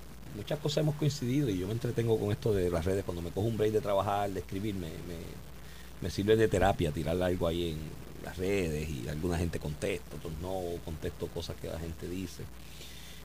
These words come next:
Y con ella hemos tenido muchas coincidencias en esa dinámica. El disenso,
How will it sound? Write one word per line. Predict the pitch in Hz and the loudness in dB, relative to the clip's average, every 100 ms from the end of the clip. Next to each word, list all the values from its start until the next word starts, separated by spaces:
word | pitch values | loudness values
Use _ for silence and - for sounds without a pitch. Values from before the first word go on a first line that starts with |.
| - | -6
Y | 98 | 0
con | 98 107 | 2 4
ella | 160 | 4
hemos | 170 160 | 4 2
tenido | 151 170 170 175 156 139 139 - - - - - | 6 8 10 10 10 8 4 -6 -14 -14 -14 0
muchas | 104 120 160 | 8 12 12
coincidencias | - 160 147 151 180 - 123 | 12 10 10 6 6 4 2
en | 117 | 2
esa | 160 - | -2 -4
dinámica. | 151 160 160 107 80 - - - - - - - 107 | -2 0 0 0 -4 -8 -12 -14 -14 -14 -14 -2 2
El | 104 | 4
disenso, | 98 92 131 147 147 | 2 4 6 6 4